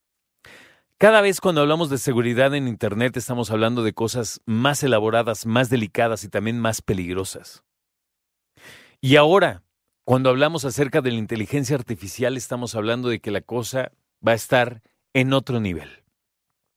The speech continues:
¿Cómo protegernos? Que es al fin y al cabo lo más importante. Bueno,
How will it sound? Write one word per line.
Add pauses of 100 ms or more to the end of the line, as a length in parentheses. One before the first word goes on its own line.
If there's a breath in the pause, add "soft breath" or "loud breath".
(840)
¿Cómo
protegernos?
Que
es
al
fin
y
al
cabo
lo
más
importante. (1040 soft breath)
Bueno,